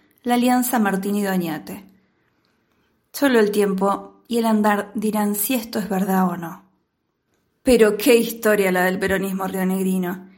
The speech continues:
Algo que debería ser muy bueno ya vislumbra tremendos problemas internos. Aunque no todo está perdido, ya que tanto Doñate como Soria deberán salir a juntar su propia tropa pensando en el futuro.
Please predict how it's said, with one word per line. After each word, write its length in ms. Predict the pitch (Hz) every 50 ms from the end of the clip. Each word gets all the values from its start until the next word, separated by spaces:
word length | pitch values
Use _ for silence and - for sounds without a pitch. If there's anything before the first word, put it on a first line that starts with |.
| _ _ _ _
Algo 420 | - 311 330 359 330 277 277 269 -
que 160 | - 240 240
debería 440 | 233 233 240 233 247 269 277 269 233
ser 300 | - - 262 247 240 233
muy 420 | 233 240 240 254 294 302 294 269
bueno 420 | 233 214 226 254 269 262 254 240
ya 260 | - - - - 294 285
vislumbra 640 | 277 254 220 240 254 269 262 269 262 240 247 -
tremendos 760 | - 226 214 226 226 226 233 247 269 269 269 269 262 254 247 254
problemas 640 | - 220 208 202 202 202 208 208 214 214 214 -
internos. 680 | 208 202 190 190 170 175 180 180 180 - 185 - - - _ _ _ _ _ _ _ _ _ _ _ _ _ _ _ _ _ _
Aunque 200 | 277 269 262 320
no 140 | 320 349 349
todo 160 | - 277 196
está 260 | 165 185 185 - 180 180
perdido, 580 | 175 170 175 170 165 165 160 160 156 180 - _ _ _ _ _ _ _ _ _
ya 180 | - - 247 233
que 120 | 240 240
tanto 360 | 240 247 247 247 240 240 214
Doñate 480 | 208 202 208 220 226 247 247 240 254 233
como 280 | - 196 190 185 202
Soria 340 | 196 - 233 226 226 233 220
deberán 400 | 190 190 190 190 196 208 214 220
salir 300 | 220 - 220 202 202 208
a 20 | 220
juntar 380 | - - 208 190 190 208 208
su 180 | - - 214 208
propia 400 | - 220 208 214 208 180 196 202
tropa 400 | - 233 240 226 226 180 165 -
pensando 500 | 175 180 185 180 185 - 185 185 185 185
en 60 | 180
el 120 | 175 180
futuro. 580 | 180 - - 190 - 180 170 170 170 170 185 190